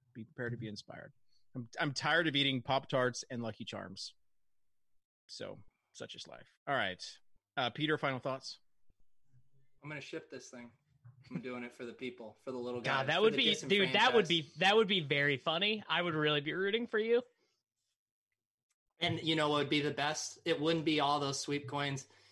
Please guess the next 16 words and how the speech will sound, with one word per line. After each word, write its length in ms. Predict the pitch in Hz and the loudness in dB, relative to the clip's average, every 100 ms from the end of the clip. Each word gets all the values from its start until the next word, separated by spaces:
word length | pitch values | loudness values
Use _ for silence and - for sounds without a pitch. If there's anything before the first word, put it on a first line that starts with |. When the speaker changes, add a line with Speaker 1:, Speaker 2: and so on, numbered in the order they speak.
| _ | _
Speaker 2:
It'd 140 | 135 131 | -4 -2
be 120 | 131 | -2
getting 440 | 143 147 143 127 - | -2 -2 -4 -6 -8
that 340 | 160 139 135 123 | -6 -4 -4 -2
Davis 340 | 139 135 131 | -2 0 -4
Bucks 340 | 120 127 123 131 | -4 -4 -4 -6
at 160 | 113 - | -6 -6
plus 260 | 127 - | -6 -6
one 160 | 127 123 | -8 -8
twenty. 360 | - 120 120 - - - - - _ _ _ _ _ - - | -8 -8 -8 -12 -20 -20 -20 -20 _ _ _ _ _ -20 -6
Speaker 3:
That 100 | 135 | -4
would 160 | 135 127 | -2 -2
be 80 | 135 | -4
nice 260 | 135 147 | -4 -4
for 140 | - 185 | -4 -4
you. 240 | 208 220 | -2 -4